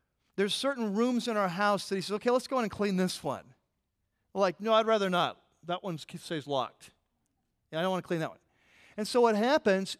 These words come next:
is that, "Well, okay, let's clean this one. Well, no, that one's not, that's kinda awful. Let's just stay in the living room. I like what you did there,"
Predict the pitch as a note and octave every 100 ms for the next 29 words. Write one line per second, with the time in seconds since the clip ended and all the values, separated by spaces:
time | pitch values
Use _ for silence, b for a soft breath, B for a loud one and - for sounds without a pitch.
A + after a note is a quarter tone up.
0 | - G3+ G#3+ A3 - _ G3+ A3+ G#3+ A#3+
1 | A#3 - A#3 A3 A#3 - C3+ F#3 G3+ A3+
2 | A3+ A3+ B3+ B3+ G#3 - G#3+ G3 G#3+ G#3+
3 | B3+ A3 F#3+ G3+ A3+ D#4 - E4 C4+ A3+
4 | A3 G#3+ F3+ C#3 A2+ D3+ G3 A#3 A#3 F#3+
5 | F3 D#3 C3+ F#2